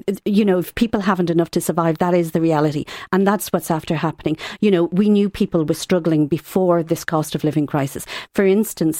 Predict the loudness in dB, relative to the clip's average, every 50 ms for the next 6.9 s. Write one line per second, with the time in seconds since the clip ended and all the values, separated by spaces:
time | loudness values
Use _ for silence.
0 | -4 -2 0 2 2 2 2 2 2 2 2 2 0 0 0 0 0 0 0 -2
1 | -4 -4 -2 -2 -2 -2 -2 -2 -2 0 0 0 -2 -4 -6 -6 -10 -14 -14 -14
2 | _ -10 -6 -2 0 2 4 4 4 4 4 4 4 4 2 2 2 0 0 2
3 | 2 4 4 4 2 2 2 2 2 2 2 2 2 2 2 2 2 2 2 2
4 | 2 2 2 0 0 0 -2 -2 -2 -2 -2 -4 -2 0 0 0 0 0 0 0
5 | -2 -2 0 0 0 2 2 2 2 2 0 0 -2 -4 -2 0 0 0 0 -2
6 | -4 -4 -2 0 0 2 2 2 0 -2 -2 -2 -2 -2 -2 -6 -6 -8